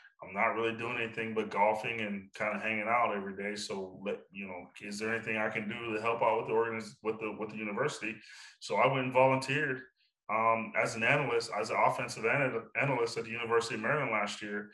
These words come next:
And I coached, I, I did everything from coach receivers and quarterbacks to, um, doing event scouting, uh, for, for each team that we were, we were, for the upcoming game, both offensively and defensively.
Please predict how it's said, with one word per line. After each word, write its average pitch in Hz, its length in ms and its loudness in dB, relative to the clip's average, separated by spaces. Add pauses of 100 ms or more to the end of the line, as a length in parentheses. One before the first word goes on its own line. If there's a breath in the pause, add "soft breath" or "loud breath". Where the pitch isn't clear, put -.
(360 loud breath)
And 107 320 2
I 101 80 2
coached, 117 460 -2
I, 113 160 2 (120)
I 123 60 6
did 131 160 6
everything 123 400 4
from 110 160 -12
coach 117 300 -2
receivers 127 500 2
and 110 80 -6
quarterbacks 127 600 0 (560 loud breath)
to, 104 420 -8 (360)
um, 95 580 -4 (320)
doing 117 300 -4
event 113 360 0
scouting, 117 560 4 (420)
uh, 98 260 0
for, - 340 -8
for 98 320 -10
each 123 260 -4
team 123 300 -2
that 98 180 -4
we 104 80 -6
were, 104 180 -6 (140)
we 107 140 -8
were, 95 160 -10 (180)
for 110 140 -4
the 101 60 -6
upcoming 113 500 -4
game, 117 440 0 (320 loud breath)
both 117 260 2
offensively 113 640 4
and 104 100 -2
defensively. 113 800 -2